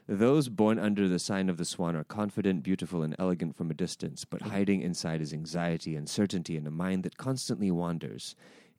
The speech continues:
It is this very inner drama, though, that makes the life of a swan interesting and compelling.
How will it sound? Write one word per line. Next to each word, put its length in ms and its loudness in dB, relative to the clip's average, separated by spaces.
It 80 2
is 160 2
this 160 0
very 300 4
inner 240 4
drama, 420 2
though, 160 -2
that 160 -6
makes 220 -4
the 140 -8
life 200 -4
of 80 -6
a 60 -8
swan 320 -4
interesting 580 -4
and 160 -6
compelling. 540 -4